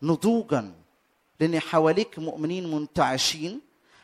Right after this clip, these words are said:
حواليك مؤمنين رائعين. لو ما أنت مش فاهم الكلام دوا، يبقى أنت بتخسر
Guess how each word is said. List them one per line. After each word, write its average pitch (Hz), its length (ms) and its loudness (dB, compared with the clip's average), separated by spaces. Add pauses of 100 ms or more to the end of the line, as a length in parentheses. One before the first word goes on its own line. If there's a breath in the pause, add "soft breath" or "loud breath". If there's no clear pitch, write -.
(120 soft breath)
حواليك 147 560 2
مؤمنين 147 880 -4
رائعين. 156 760 2 (420)
لو 175 180 6
ما 180 220 0
أنت 294 200 -2
مش 190 200 0
فاهم 196 340 0
الكلام 143 420 -2
دوا، 123 280 0 (840)
يبقى 160 260 0
أنت 269 180 0
بتخسر 247 800 2